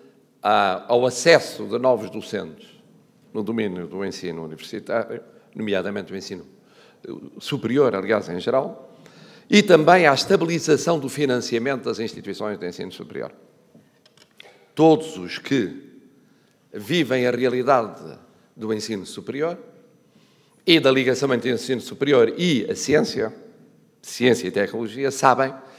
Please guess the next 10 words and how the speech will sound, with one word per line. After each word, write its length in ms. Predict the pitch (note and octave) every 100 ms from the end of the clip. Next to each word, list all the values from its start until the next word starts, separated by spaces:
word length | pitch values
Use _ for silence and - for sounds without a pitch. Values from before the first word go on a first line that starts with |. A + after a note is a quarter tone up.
| - -
que 140 | C#3
essas 420 | D#3 D#3+ - B2+
são 340 | - B2+ C3 B2+ - -
questões 480 | - - C3+ A2 - -
urgentes. 560 | C#3 B2+ F3+ E3 - - - - _ _ _ _ _ _ _ _ _ _ _ _ _ -
É 120 | C#3+
com 220 | C#3+ C#3+
júbilo 460 | B2+ D3 B2 A2 G2+
que 140 | -
ouço 760 | A2+ - D3 D3 - - -